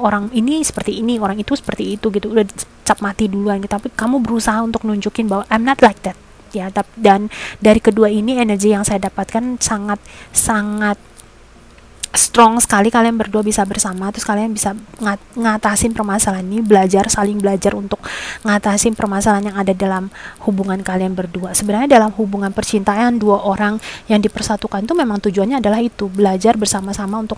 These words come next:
ngatasin permasalahan berdua. Bukan berarti ada permasalahan yang satu nyalahin yang satu, yang satu nyalahin yang satu. Jadinya ribut, tapi hubungan yang baik dan sehat adalah sama-sama mengatasi permasalahan, eh, cari. Jadi, karena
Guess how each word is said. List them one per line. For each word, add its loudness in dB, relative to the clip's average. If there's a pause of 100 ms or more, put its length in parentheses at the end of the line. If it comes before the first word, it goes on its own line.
ngatasin -4
permasalahan -4
berdua. 0 (400)
Bukan -2
berarti 0
ada 0
permasalahan -2
yang 0
satu 0
nyalahin 0
yang -2
satu, -4
yang -2
satu -2
nyalahin -2
yang -8
satu. -10 (560)
Jadinya 2
ribut, -2
tapi -4 (880)
hubungan 2
yang 0
baik 4
dan 0
sehat -2
adalah 2
sama-sama 0 (320)
mengatasi 2
permasalahan, -2 (480)
eh, -6
cari. 4
Jadi, 4 (100)
karena 4